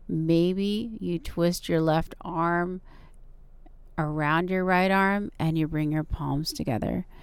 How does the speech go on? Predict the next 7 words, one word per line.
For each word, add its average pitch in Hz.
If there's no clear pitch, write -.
All 170
right, 165
for 165
this 151
eagle 165
arms 143
here. -